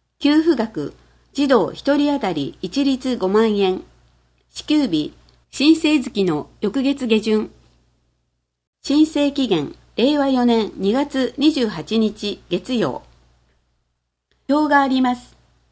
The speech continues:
住民税非課税相当収入限度額早見表。世帯の人数。世帯の人数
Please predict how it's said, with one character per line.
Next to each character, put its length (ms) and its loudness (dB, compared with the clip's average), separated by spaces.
住 240 2
民 240 4
税 340 -4
非 120 -20
課 180 0
税 240 0
相 260 -2
当 340 -6
収 260 0
入 260 2
限 240 2
度 100 -2
額 280 -6
早 320 -2
見 200 2
表。 300 -4
世 160 -4
帯 260 2
の 100 0
人 300 0
数。 260 -8
世 140 -4
帯 240 2
の 120 2
人 240 2
数 100 -4